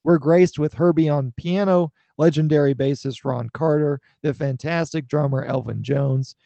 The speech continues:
in addition to getting great trumpet playing from Freddie Hubbard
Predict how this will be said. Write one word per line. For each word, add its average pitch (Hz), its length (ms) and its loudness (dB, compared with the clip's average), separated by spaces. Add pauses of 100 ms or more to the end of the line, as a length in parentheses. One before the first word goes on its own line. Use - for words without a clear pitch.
(120)
in 151 120 0
addition 160 440 4
to 147 80 0
getting 139 300 0
great 139 240 0
trumpet 143 360 -2
playing 143 340 -4
from 123 200 -10
Freddie 139 320 -2
Hubbard 139 380 0